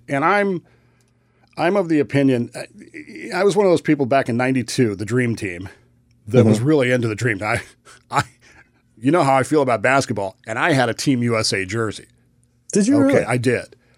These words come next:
Speaker 1: Um, I don't like basketball. It's, it's not my favorite, particularly
Speaker 2: No.
Speaker 1: since it's morphed from a team sport into an individual sport.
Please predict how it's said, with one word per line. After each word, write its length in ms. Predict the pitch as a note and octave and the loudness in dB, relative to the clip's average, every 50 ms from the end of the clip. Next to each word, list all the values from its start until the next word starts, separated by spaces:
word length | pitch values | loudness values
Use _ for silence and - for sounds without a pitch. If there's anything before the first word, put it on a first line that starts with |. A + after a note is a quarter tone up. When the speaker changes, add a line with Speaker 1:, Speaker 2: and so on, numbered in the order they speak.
| _ _ _ _ _ _ _ | _ _ _ _ _ _ _
Speaker 1:
Um, 500 | B2+ B2 B2+ B2 B2 B2 A#2 A2+ A2+ A2+ - _ _ _ _ _ _ _ _ _ _ _ _ _ _ _ _ _ _ _ _ _ _ _ _ _ _ | 0 2 2 4 4 2 2 0 -2 -4 -8 _ _ _ _ _ _ _ _ _ _ _ _ _ _ _ _ _ _ _ _ _ _ _ _ _ _
I 320 | C#3+ C#3 D3 E3 D#3+ C#3+ C3+ - _ - - - _ | 0 2 2 2 2 0 -2 -10 _ -20 -20 -6 _
don't 220 | D3 D3 C#3+ B2 B2+ | 0 2 2 2 2
like 280 | B2+ B2+ C3 B2 - | 2 2 2 0 0
basketball. 640 | - A2+ G#2+ G#2 - - A2+ G2+ - G2 F2 F2+ F#2 | -2 -2 -2 -2 -4 -6 -8 -8 -6 -8 -8 -8 -2
It's, 220 | A#2+ C3 - - - | -2 -2 -2 -2 -2
it's 220 | C3+ C#3+ C3 - C3+ | -2 0 0 2 2
not 260 | C3 C3+ C3+ C3+ C3 | 4 4 4 4 4
my 120 | C3 B2 | 2 0
favorite, 440 | A#2 - - C3+ A#2+ A#2 A#2 A2 G#2 - _ _ - - _ - C3+ D3+ - - - - - - _ _ _ | 0 2 2 2 2 2 0 -4 -6 -8 _ _ -20 -20 _ -12 -10 -10 -10 -12 -18 -20 -20 -20 _ _ _
particularly 420 | - D#3 G#3+ A3 - F#3+ F3+ E3 | -4 0 0 2 2 2 2 0
Speaker 2:
No. 40 | D3 | 0
Speaker 1:
since 280 | C3 - D#3 C3+ - | 0 0 -2 -2 -2
it's 120 | C3+ A#2 - | -4 -4 -2
morphed 640 | C3+ C3 C3+ C#3 D3 C#3 C3+ C3 B2 - - - - _ | 0 0 2 2 2 2 0 0 -2 -6 -14 -18 -20 _
from 220 | - - C3+ B2 | -2 -2 0 0
a 40 | A2+ | 0
team 340 | - - - D#3 D3 C#3 C3+ | -4 -2 0 2 2 2 2
sport 320 | - - C3+ C3 B2 A#2 | 0 0 2 2 2 4
into 220 | A#2 A#2 A2+ A2+ A2 | 2 2 2 0 0
an 100 | G#2+ A2 | 0 -2
individual 460 | A2 G#2 G2+ G#2 A2+ G2+ G#2+ G2+ F#2 | -2 -2 -2 -4 -4 -4 -4 -6 -6
sport. 400 | - - - F#2 F2 E2+ E2+ | -8 -10 -12 -16 -16 -18 -20